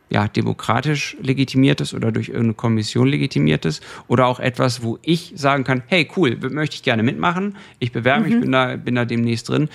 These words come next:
Speaker 1: Das ist es halt nicht, ne, sondern das, das sind halt ausgewählte Leute, von der, von der Kirche ausgewählte Leute, die da, ähm, in diesem Gremium mitmachen und, ähm, die ja bei gewissen Fragen auch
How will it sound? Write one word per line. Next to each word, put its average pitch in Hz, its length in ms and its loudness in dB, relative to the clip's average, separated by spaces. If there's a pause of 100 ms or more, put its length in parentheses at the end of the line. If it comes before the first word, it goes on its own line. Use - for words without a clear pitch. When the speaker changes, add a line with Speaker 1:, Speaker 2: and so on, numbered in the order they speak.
(240)
Speaker 1:
Das 113 160 4
ist 120 80 2
es 120 140 0
halt 113 180 2
nicht, 104 260 -2
ne, 107 120 2
sondern 113 300 2
das, 107 200 -4
das 117 180 -6
sind 120 160 -4
halt 107 140 0
ausgewählte 117 640 0
Leute, 117 420 2 (180)
von - 120 0
der, 113 100 4
von 117 140 -2
der 104 80 0
Kirche 123 260 0
ausgewählte 110 460 -2
Leute, 123 420 2 (400)
die 120 140 2
da, 113 420 2
ähm, 107 560 -2 (880)
in 113 180 4
diesem 113 180 0
Gremium 107 400 4
mitmachen 147 720 2 (580)
und, 120 800 4
ähm, 110 640 -2 (380)
die - 280 -4
ja 120 160 6
bei 110 240 2
gewissen 101 380 -4
Fragen 120 480 0
auch 120 340 -2